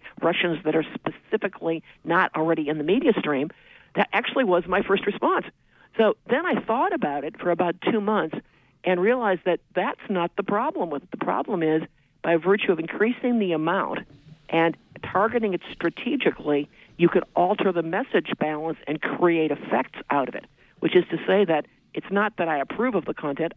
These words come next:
I don't, but that, that kind of ability to manipulate amount and who is reached by it is what's problematic. But imagine that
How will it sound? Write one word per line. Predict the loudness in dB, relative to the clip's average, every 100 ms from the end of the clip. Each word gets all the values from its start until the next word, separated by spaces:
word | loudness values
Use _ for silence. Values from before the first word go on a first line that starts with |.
| -4
I | -2
don't, | 0 0 0 -6 -12 -20 _
but | -4 -2 -4
that, | -2 -2 -4 -8
that | -12 -4 0 0 -2 -8
kind | -6 -4 0
of |
ability | 2 2 2 2
to | -2
manipulate | 0 0 0 0 -4 -6 -6
amount | -6 -2 0 2 2 2 -6 -14 _
and | -2 2
who | 6
is | 6
reached | 4 0 -2 -2 -6 -6
by | -4 -2
it | 0 -2 -2
is | 0 0 2
what's | -2 0
problematic. | -2 -2 -2 -2 -2 -4 -16 -4
But | 0
imagine | 2 0 0 0 0
that | 0